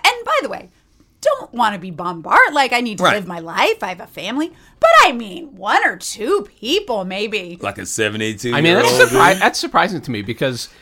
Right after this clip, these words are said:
Speaker 3: Gary and I host what is probably one of the most popular
Speaker 1: I would
Speaker 3: podcasts in the
Speaker 2: Yeah.
Speaker 3: world. And I am not, like, I'm not a famous person, but I get people, one or two people coming up to me every day.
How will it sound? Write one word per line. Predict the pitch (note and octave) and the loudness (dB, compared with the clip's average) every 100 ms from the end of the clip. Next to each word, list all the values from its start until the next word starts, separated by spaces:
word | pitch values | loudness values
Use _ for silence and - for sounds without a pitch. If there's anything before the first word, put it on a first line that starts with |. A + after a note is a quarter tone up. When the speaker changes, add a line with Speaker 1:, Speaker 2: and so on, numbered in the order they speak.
| _ _ | _ _
Speaker 3:
Gary | F3 A3+ D#4+ | 0 0 0
and | C#3 | -4
I | A2+ | -6
host | G#2+ A#2+ - - _ - - | -4 -4 -6 -16 _ -20 -6
what | A#3 C4+ | 0 0
is | G#3+ | 0
probably | - C4 D4+ F#3 C#3 | 0 2 2 0 0
one | C3 C#3+ | 0 0
of | |
the | A#2 | -2
most | G#2 - - | -6 -10 -6
popular | F2 - G2 - | -6 -6 -12 -6
Speaker 1:
I | - A3 | -4 -2
would | B2+ | -2
Speaker 3:
podcasts | G#2 | -2
in | A2+ | -2
the | C3+ | 2
Speaker 2:
Yeah. | |
Speaker 3:
world. | C#3 B2+ | 2 2
And | A3 | -2
I | F4+ | -2
am | C4+ D3 | -2 0
not, | C3+ C3+ - _ _ - | 0 0 -2 _ _ -6
like, | B3+ A3+ | -6 -2
I'm | A4 G#4 | -4 -2
not | A#2+ | -4
a | - | -4
famous | - F2 D2 | -10 -12 -14
person, | - - - D3+ | -20 -20 -16 -6
but | G3+ | 0
I | A4 | 0
get | G#4+ - | 0 -6
people, | C3+ A#2+ B2+ | -8 -10 -4
one | E3+ G3 | -2 -2
or | |
two | - C#3+ | -4 -8
people | - - G2+ | -8 -14 -12
coming | A#2+ A#2 - | -12 -12 -12
up | - | -14
to | |
me | A2+ A#2 - | -12 -12 -10
every | A#2 C3 C3+ | -10 -8 -6
day. | - - | -6 -6